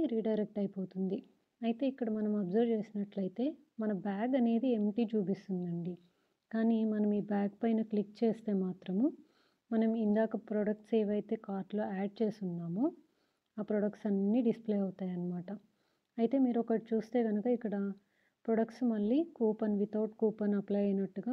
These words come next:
ప్రొడక్ట్స్ చూపిస్తుంది అమౌంట్. అందుకని మళ్ళీ ఇక్కడ మీరు అప్లై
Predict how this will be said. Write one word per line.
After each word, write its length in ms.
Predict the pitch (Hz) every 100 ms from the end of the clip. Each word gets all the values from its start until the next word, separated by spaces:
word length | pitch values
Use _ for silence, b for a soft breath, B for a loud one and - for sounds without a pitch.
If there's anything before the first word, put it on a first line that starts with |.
| 262
ప్రొడక్ట్స్ 360 | 220 202 202 -
చూపిస్తుంది 540 | 202 175 180 - 196 175
అమౌంట్. 460 | 175 180 180 170 190 285 - _ _ _ -
అందుకని 340 | 196 202 220 214
మళ్ళీ 220 | 202 196 208
ఇక్కడ 160 | 208 196
మీరు 140 | 196 196
అప్లై 220 | 180 202